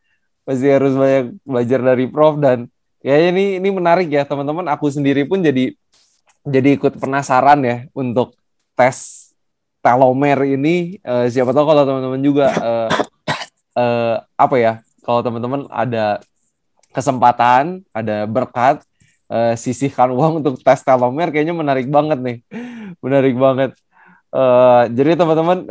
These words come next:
ini banyak banget, eh, ternyata apa ya, hal yang, yang perlu kita perhatikan ya. Bukan cuman satu aspek,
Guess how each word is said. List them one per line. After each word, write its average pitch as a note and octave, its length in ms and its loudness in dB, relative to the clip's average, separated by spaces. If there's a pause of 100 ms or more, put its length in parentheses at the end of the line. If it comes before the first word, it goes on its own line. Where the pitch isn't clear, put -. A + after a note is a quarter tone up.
ini F3+ 320 -2 (160)
banyak C3 400 -2
banget, C#3 340 -6 (220)
eh, A#2+ 240 2
ternyata B2 480 -4
apa B2+ 240 -8
ya, G2+ 80 2
hal A2 400 -2
yang, G#2+ 560 -2
yang A2 240 -6
perlu A2 240 -6
kita A2 240 -6
perhatikan A#2 560 -4
ya. G#2 240 -8
Bukan A#2+ 340 -4
cuman A2+ 300 -8
satu A2+ 320 -8
aspek, B2 480 -4